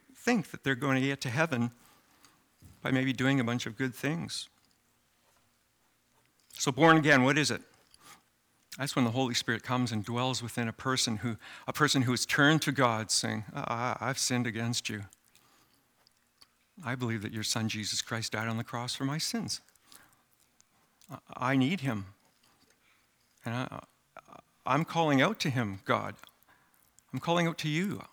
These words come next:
Save my soul." Then you become born again. The Holy Spirit dwells within you, causes you to walk in holiness and righteousness. You see, folks, 'cause if you're not saved, if you've not had your sins forgiven,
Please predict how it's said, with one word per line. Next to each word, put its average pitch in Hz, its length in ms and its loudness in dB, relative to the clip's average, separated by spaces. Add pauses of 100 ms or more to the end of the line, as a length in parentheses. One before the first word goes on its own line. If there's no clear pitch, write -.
(500)
Save 143 320 0
my 151 160 0
soul." 160 480 -4 (2250)
Then 123 220 0
you 120 60 0
become 113 260 -2
born 110 240 -2
again. 117 300 -2
The 110 80 -4
Holy 107 200 -8
Spirit 107 400 -6
dwells 110 300 -6
within 131 320 -2
you, 156 220 -2 (420)
causes 113 400 -4
you 107 60 -6
to 110 60 -4
walk 113 260 -2
in 113 40 0
holiness 135 640 2
and 110 160 -2
righteousness. 165 800 2 (400)
You 180 60 2
see, 233 100 8
folks, 240 260 6
'cause 185 160 2
if - 140 2
you're 247 80 10
not 262 220 8 (180)
saved, 127 480 6 (760)
if 180 80 0
you've 208 100 6
not 247 160 10
had 220 220 6
your 170 80 6
sins 190 320 6
forgiven, 131 580 4